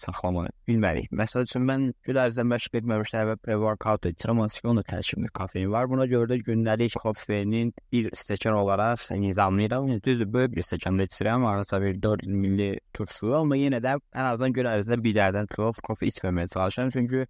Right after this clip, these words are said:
yüksək kofein mütləq və mütləq sizin yuxunuza mənfi təsirsiz ötüşməyəcəkdir. Və gecə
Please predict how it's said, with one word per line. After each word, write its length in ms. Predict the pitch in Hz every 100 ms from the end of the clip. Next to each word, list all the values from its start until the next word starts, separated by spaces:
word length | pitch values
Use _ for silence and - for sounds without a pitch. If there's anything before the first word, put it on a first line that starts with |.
| -
yüksək 300 | 127 - 147
kofein 460 | - 127 - 127 131
mütləq 280 | 127 - 120
və 80 | 110 104
mütləq 360 | 104 107 110 -
sizin 220 | 107 104
yuxunuza 480 | - 98 95 101 107 110
mənfi 340 | 104 98 95 -
təsirsiz 720 | 101 92 - 92 - - 110 -
ötüşməyəcəkdir. 960 | - 107 - - - 110 - - 117 120
Və 140 | 110 117 110
gecə 300 | 120 - 131